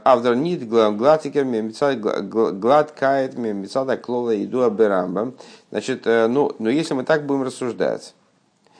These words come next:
если мы попробуем так объяснять эти-, эту историю, то тогда в дополнение к не, э, очень гладкому объяснению с точки зрения, э,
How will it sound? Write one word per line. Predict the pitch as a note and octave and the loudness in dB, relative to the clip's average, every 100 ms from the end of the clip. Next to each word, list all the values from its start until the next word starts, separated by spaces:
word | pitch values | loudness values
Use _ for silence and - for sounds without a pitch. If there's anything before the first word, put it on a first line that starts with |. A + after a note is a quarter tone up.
| _ _ | _ _
если | - B2+ C3+ A#2 | -6 -2 -2 -2
мы | A#2 A#2+ A#2+ - - | -2 0 -2 -4 -12
попробуем | F#2+ G2 A2+ A2 A2 G#2+ | -6 -2 0 0 -2 0
так | A#2+ G2 F2+ | 0 0 0
объяснять | D2+ E2 G2+ D#2 - | -6 -8 -6 -8 -10
эти-, | - D#2 | -14 -8
эту | A#1+ - D2+ | -6 -6 -10
историю, | - - F3 G#3 F3+ - - - _ - | -10 -6 -2 -2 -4 -12 -20 -20 _ -6
то | C#3+ | -2
тогда | C#3 D3 C#3+ A#2+ | 2 2 6 6
в | F2 | 6
дополнение | F#2 G2 A2 A#2 E3 F#3+ F#3 F3 | 0 0 2 2 0 -2 -2 -2
к | D#3+ - | -2 -4
не, | A#2+ D#3 F3 E3+ E3+ E3 - _ | -2 0 0 0 0 -4 -8 _
э, | A#2+ A#2 A#2 A2+ A2+ A2+ A2 A2 A2 A2 G#2+ - | -8 -6 -4 -4 -4 -4 -4 -2 -2 -4 -8 -8
очень | - D3 D3 C#3 C#3 | -2 -2 -2 -4 -4
гладкому | A2+ A#2+ C3 C3 A#2 C3 B2 C#3+ - - - - - _ - | -2 2 2 0 -2 -2 -4 -8 -16 -20 -20 -20 -20 _ -2
объяснению | A#2 A#2+ B2+ B2 C3+ C3 G2 D#2+ | -2 0 -4 -2 0 0 0 -4
с | |
точки | - C3+ C3+ G#2 | -4 -6 -4 -10
зрения, | G2+ G2+ B2+ C3+ C3 C3 C3 B2+ _ _ _ - | -6 -4 -2 -2 -2 -2 -2 -4 _ _ _ -12
э, | - G#2+ G2+ G2+ G2 G2 G2 | -6 -2 0 0 2 0 -2